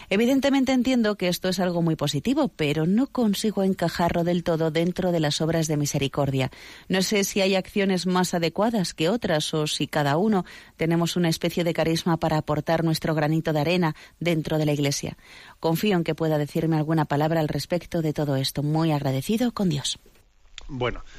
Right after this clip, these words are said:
Speaker 2: eh, la pregunta yo creo que es bastante clara, ¿no? No sé si hay acciones más adecuadas unas que otras, o si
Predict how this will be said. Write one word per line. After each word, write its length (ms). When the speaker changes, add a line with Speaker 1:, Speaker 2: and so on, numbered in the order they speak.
Speaker 2:
eh, 440
la 160
pregunta 360
yo 140
creo 120
que 100
es 80
bastante 800
clara, 320
¿no? 200
No 120
sé 160
si 160
hay 160
acciones 640
más 220
adecuadas 800
unas 340
que 140
otras, 460
o 160
si 360